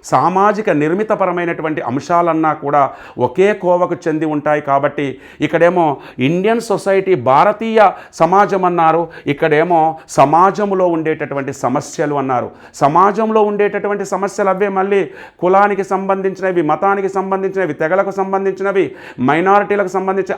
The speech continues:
అలాంటి తెగలే మళ్ళీ ఇక్కడ ఇష్యూస్ అనేటటువంటి మనకు కనిపిస్తున్నది. మరి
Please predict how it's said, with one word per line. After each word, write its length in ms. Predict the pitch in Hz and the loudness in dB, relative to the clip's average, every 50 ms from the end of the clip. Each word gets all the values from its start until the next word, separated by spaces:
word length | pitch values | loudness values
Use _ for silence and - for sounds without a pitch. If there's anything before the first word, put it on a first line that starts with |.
| - 127 | -2 0
అలాంటి 320 | 139 160 196 226 240 247 226 233 | 2 4 4 2 0 -2 -2 -2
తెగలే 260 | 202 180 190 190 196 185 175 | 0 0 0 0 0 0 0
మళ్ళీ 160 | 165 175 185 180 | 2 2 2 2
ఇక్కడ 120 | 180 175 170 156 151 | 2 2 0 0 0
ఇష్యూస్ 300 | - - 202 190 185 - 175 | -2 -4 -4 -4 -2 -2 -4
అనేటటువంటి 480 | 165 165 165 160 151 151 151 151 151 147 | -4 -4 -4 -6 -4 -4 -4 -4 -2 -2
మనకు 160 | 147 143 147 143 | -2 -2 -2 -4
కనిపిస్తున్నది. 580 | 156 156 170 165 - 175 160 160 151 151 143 127 - - - - - - 131 | -2 -4 -4 -6 -4 -4 -2 -2 -2 -2 -4 -6 -8 -14 -20 -18 -4 0 2
మరి 120 | 147 151 | 2 4